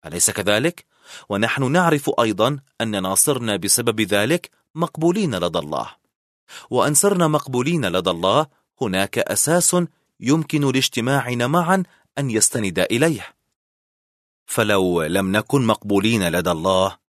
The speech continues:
فإنه لن يجمعنا إليه، أو إن لم نكن ننتمي إلى ابنه من خلال الموت البدلي والإيمان بذلك الشخص وبعمله، فإنه لن يجمعنا معا.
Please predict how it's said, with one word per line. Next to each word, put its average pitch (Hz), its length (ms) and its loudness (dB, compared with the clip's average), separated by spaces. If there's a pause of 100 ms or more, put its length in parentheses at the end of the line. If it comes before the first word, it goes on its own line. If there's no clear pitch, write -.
فإنه 131 540 0
لن 123 220 2
يجمعنا 95 640 0
إليه، 82 480 -6 (160)
أو 107 260 4 (560)
إن 190 180 4
لم 160 120 2
نكن 156 300 2
ننتمي 143 560 2
إلى 117 160 0
ابنه 113 380 0
من 104 180 0
خلال 101 420 0
الموت 95 360 0
البدلي 95 540 0
والإيمان 104 600 0
بذلك 92 440 -2
الشخص - 520 0
وبعمله، 95 840 0 (360)
فإنه 135 580 0
لن 170 240 2
يجمعنا 95 680 0
معا. 107 380 0